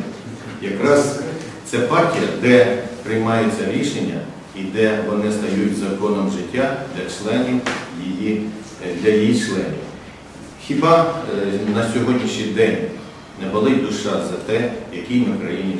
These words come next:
живемо? Сьогодні вже на двадцять другому році так званої незалежності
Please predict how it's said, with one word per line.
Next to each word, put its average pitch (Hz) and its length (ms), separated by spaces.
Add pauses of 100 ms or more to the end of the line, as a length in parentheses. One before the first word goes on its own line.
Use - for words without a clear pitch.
живемо? 80 340 (640)
Сьогодні 120 380
вже 107 160
на 107 200
двадцять 104 460
другому 101 520
році 110 240 (600)
так 104 140
званої 104 500
незалежності 101 720